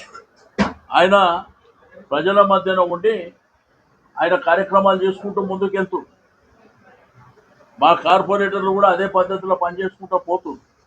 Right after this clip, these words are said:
అసలు బోనాల చెక్కుల పంపిణీ అనేది ఈ భారతదేశ చరిత్రలో ప్రవేశపెట్టింది కేసీఆర్ గారు.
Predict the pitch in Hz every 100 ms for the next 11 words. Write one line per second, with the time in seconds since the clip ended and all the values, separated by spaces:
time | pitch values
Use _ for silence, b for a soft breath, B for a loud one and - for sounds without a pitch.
0 | _ _ _ - _ _ _ _ _ _
1 | _ 151 156 208 208 127 123 139 180 202
2 | 202 202 185 180 185 185 170 156 147 156
3 | 143 127 123 139 165 - _ _ _ _
4 | _ _ _ _ _ _ 143 175 - 143
5 | 151 185 190 190 185 180 160 147 160 151
6 | 147 147 175 208 - _ _ _ _ _
7 | _ _ _ _ - 143 190 196 208 185
8 | 175 185 214 202 185 185 190 185 147 -